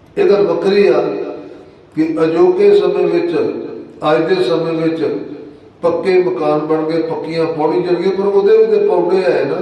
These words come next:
ਉਹਦੇ ਵਿੱਚ ਤੇ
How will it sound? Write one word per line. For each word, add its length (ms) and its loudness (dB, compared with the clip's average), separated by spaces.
ਉਹਦੇ 440 4
ਵਿੱਚ 140 0
ਤੇ 80 0